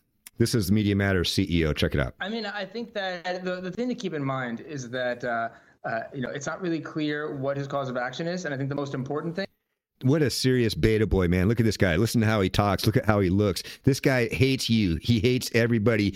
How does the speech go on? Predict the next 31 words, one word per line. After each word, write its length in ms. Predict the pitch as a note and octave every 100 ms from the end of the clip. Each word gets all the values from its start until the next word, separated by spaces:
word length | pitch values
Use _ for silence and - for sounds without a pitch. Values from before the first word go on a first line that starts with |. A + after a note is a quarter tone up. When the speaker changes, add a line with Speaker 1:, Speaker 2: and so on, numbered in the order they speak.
| - -
Speaker 1:
His 200 | C3+ C3
purpose 560 | - C3+ C3 C3 A2
is 220 | A#2+ G2+ -
to 240 | G2+ G#2+
destroy 920 | - A2+ - - - B2+ C#3+ C3 F#2+ - - -
all 200 | B2+ C#3
those 220 | C3+ A#2+
people. 340 | - B2+ B2
He, 200 | G#2+ G#2 - - -
you 100 | A2
know, 140 | A#2+ - - -
th-, 140 | C3+ -
I 60 |
bet 160 | F3 C#3+
this 120 | G#2
kid 180 | A#2 A2
got, 160 | A#2 F#2+ -
he 100 | A2+
got 220 | - G#2
bullied 280 | F2 A2 G#2+
a 40 | D#2+
lot 160 | E2
as 100 | D#2
a 40 | C2
kid. 240 | A2 E2
I'm 60 | C#2+
sure 200 | G#2+ E2+
he 60 |
did. 200 | D#2+ F2+
I 40 | F2
mean, 180 | G#2